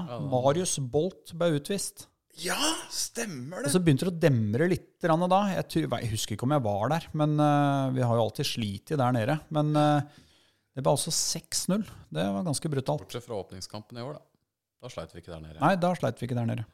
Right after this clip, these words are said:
Speaker 2: Og så tok jeg med da, selv om det da er over ti år da, men hundreårsjubileumsmatchen
Speaker 3: <laughs> Mot Fredrikstad.
Speaker 2: mot Fredrikstad.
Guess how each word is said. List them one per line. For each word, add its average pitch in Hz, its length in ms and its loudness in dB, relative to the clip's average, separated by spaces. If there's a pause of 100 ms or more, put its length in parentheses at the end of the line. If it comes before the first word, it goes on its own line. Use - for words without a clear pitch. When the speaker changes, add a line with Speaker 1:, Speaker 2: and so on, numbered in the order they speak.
(1120)
Speaker 2:
Og 151 100 -2
så 165 280 4
tok 143 240 -2
jeg 110 100 4
med 139 180 6
da, 135 160 6
selv 123 200 0
om 131 100 4
det 120 120 4
da 117 260 4
er 110 120 2
over 117 460 -2
ti 110 200 -4
år 117 100 2
da, 123 120 2
men 120 260 2
hundreårsjubileumsmatchen 110 1600 0 (540)
Speaker 3:
<laughs> 123 600 -4
Mot 123 180 2
Fredrikstad. 101 400 -4
Speaker 2:
mot 131 120 0
Fredrikstad. 117 540 2